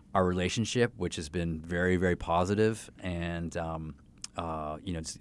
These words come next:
it's getting stronger. And he's the guy who gets it. Like I said, Jack also is one of those, you know, just a really solid guy who, um,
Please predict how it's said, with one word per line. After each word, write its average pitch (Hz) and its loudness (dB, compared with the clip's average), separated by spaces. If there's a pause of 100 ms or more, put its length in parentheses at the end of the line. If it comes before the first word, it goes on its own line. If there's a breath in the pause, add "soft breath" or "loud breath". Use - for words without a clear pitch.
it's - -10
getting 82 -6
stronger. 82 -2
And 80 -4 (500 loud breath)
he's 113 -8
the 117 -4
guy 95 6
who 87 4
gets 87 0
it. 87 0 (200)
Like 82 -10
I - -18
said, 78 -8
Jack 80 -4
also 80 -6
is 76 -12
one 82 -8
of 78 -8
those, 76 -14
you 82 -10
know, 78 -10
just - -14
a 78 -12 (100)
really 82 -8 (540)
solid 82 -2
guy 85 0
who, 85 -4 (520 loud breath)
um, 80 -6